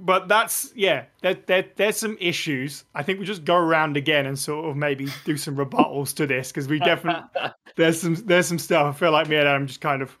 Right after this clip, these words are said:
Speaker 1: <laughs> changed the
Speaker 2: <laughs>
Speaker 1: tone of this. Uh, Kelsey, defenses for this, or maybe even your own problems with the film?
Speaker 2: Sure. Like, I,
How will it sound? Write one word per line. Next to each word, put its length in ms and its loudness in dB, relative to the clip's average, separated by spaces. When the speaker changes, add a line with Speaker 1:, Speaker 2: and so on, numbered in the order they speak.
Speaker 1:
<laughs> 20 -4
changed 300 2
the 160 0
Speaker 2:
<laughs> 20 -8
Speaker 1:
tone 260 4
of 140 -2
this. 200 -4
Uh, 300 2
Kelsey, 380 -2
defenses 520 -6
for 100 -6
this, 300 -2
or 140 -2
maybe 300 -2
even 380 -6
your 140 -2
own 200 -2
problems 420 -4
with 100 -12
the 80 -8
film? 280 -12
Speaker 2:
Sure. 420 4
Like, 280 2
I, 140 2